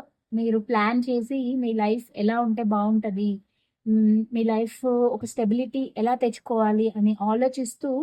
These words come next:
మీరు ఒక ముందుకు అడుగెయ్యాలి. ఓకేనా? So that ఏంటి అంటే, మీరు ఏదైతే మేనిఫెస్ట్ చేస్తున్నారో,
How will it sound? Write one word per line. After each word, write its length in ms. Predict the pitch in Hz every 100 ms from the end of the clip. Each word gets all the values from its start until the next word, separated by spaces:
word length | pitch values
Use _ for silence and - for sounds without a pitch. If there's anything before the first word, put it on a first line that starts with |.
| 330 _ _ _
మీరు 180 | 233 220
ఒక 120 | 220
ముందుకు 460 | 214 214 220 247 -
అడుగెయ్యాలి. 720 | 196 208 214 196 185 180 175 - _ _ 220
ఓకేనా? 340 | 208 220 220 214 _ _
So 120 | 277
that 260 | 277 311 285
ఏంటి 320 | 269 262 285
అంటే, 260 | 269 247
మీరు 220 | 285 269 226
ఏదైతే 360 | 240 294 302
మేనిఫెస్ట్ 560 | 262 226 220 226 247 -
చేస్తున్నారో, 720 | 214 208 - 208 190 185